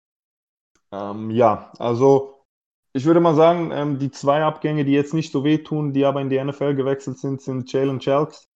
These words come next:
und Tony Brooke James. Ich glaube, die kann man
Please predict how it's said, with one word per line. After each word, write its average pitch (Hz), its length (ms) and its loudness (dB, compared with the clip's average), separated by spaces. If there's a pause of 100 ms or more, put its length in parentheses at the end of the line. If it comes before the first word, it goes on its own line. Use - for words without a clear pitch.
(260)
und 127 240 -6
Tony 139 240 -2
Brooke 123 280 -2
James. 151 440 -6
Ich 123 120 -12
glaube, 131 240 0
die 131 100 0
kann 127 200 -6
man 127 340 -6